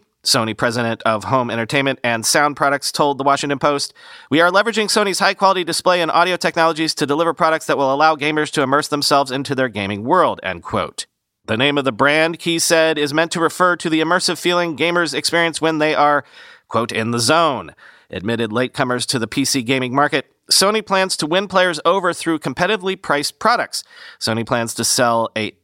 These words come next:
eight hundred and ninety-nine dollar four K resolution monitor with a one hundred forty-four hertz refresh rate available this summer and a five hundred twenty-nine dollar ten eighty P monitor with a two hundred forty hertz refresh rate coming later this year.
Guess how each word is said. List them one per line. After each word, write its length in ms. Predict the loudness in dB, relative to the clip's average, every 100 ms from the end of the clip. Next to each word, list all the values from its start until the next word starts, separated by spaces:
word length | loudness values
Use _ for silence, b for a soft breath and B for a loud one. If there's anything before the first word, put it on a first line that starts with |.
| -4
eight 200 | -2 -2
hundred 280 | -2 0 0
and 120 | 0
ninety-nine 440 | 0 0 0 0 2
dollar 220 | 2 2
four 300 | 0 -2 -2
K 200 | 0 0
resolution 460 | 0 0 -2 -2 2
monitor 380 | 2 2 0
with 240 | -2 -4 -4
a 220 | -4 -2 -6 B B
one 280 | -2 2 2
hundred 360 | 2 0 0 0
forty-four 400 | -2 0 0 0
hertz 260 | 0 -2
refresh 460 | -2 -2 0 -2 0
rate 240 | 0 -2 _ B B
available 380 | 0 2 0 0
this 180 | -2 0
summer 500 | 2 2 2 -2 -4 _ _
and 180 | 0 0
a 80 | 0
five 300 | 0 0 0
hundred 240 | 0 -2
twenty-nine 400 | 0 0 2 0
dollar 240 | 2 0 0
ten 240 | -2 0
eighty 220 | 0 -2
P 220 | -4 -2 2
monitor 460 | 2 2 0 -2 B B B
with 80 | -4
a 100 | -4
two 200 | -2 -2
hundred 260 | 0 -2 -4
forty 320 | -2 0 0
hertz 300 | 0 0 0
refresh 360 | -4 0 -2 0
rate 280 | -2 -2
coming 240 | -4 -4 -2
later 240 | -2 -2
this 180 | -4 0
year. 340 | 0 0 -2